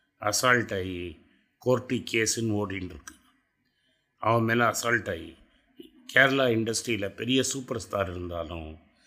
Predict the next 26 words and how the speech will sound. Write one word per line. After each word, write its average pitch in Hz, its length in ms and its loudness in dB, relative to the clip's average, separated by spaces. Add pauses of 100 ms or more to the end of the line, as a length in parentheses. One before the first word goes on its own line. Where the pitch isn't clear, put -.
(260)
எல்லாத்தையும் 113 600 2
இவர் 101 240 -4
கண்ட்ரோல் 110 460 -2
பண்ணிட்டு 90 360 -8
இருந்தாரு, 92 320 -10
டிஸ்ட்ரிபியூஷன் 98 600 -8
எல்லாமே. 87 480 -4 (840)
அவர் 104 260 0
மேல 123 240 2
கேஸை 123 420 -2
போட்டு 113 280 -4
கேஸ் 117 280 -2
நடத்துறதுக்கே 90 880 -4 (520)
ரொம்ப 104 300 0
கஷ்டம். - 480 -10 (1120)
But 113 120 0
இந்த 117 220 2
லால 123 380 4
சொல்ற 98 280 -2
மாதிரி, 85 680 -6 (520)
இது 110 200 4
மாதிரி 120 360 8
ஆளு 113 320 4
ரொம்ப 113 380 -2
பவர்ஃபுல்லா 107 440 -4
இருந்தா, 85 600 -4